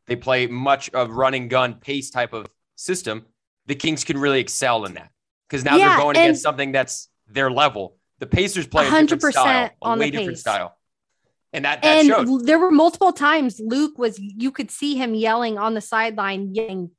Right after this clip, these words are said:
Speaker 2: "Go, like, run," trying
Speaker 1: Yeah.
Speaker 2: to get Rashawn, trying to get some easy buckets for Orlando, guys running the court, right? Because that's how you can exploit it.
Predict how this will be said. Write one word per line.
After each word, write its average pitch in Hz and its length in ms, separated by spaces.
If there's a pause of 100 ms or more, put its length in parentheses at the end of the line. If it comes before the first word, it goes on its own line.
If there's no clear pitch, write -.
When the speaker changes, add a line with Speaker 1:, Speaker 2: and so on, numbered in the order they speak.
(140)
Speaker 2:
"Go, 233 380
like, 214 300
run," 220 360 (220)
trying 339 160
Speaker 1:
Yeah. - 120
Speaker 2:
to 339 80
get 330 280 (100)
Rashawn, 262 400
trying 294 300
to 294 60
get 294 240
some 277 180
easy 277 280
buckets 254 500
for 240 200
Orlando, 233 460
guys 247 320
running 240 320
the 214 80
court, 240 380
right? 214 300 (260)
Because 277 220
that's 262 260
how 269 140
you 240 180
can 233 180
exploit 262 460
it. 160 160